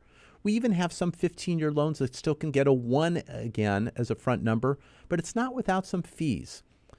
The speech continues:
So we have to be very conscious of these fees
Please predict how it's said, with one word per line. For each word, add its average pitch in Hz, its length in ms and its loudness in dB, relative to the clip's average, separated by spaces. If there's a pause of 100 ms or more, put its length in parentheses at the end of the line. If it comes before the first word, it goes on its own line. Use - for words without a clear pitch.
(200)
So - 140 0
we 180 140 2
have 220 140 0
to 233 80 -2
be 196 80 -2
very 180 400 2 (300)
conscious - 440 -2
of 165 200 0
these 214 240 -2
fees 120 420 0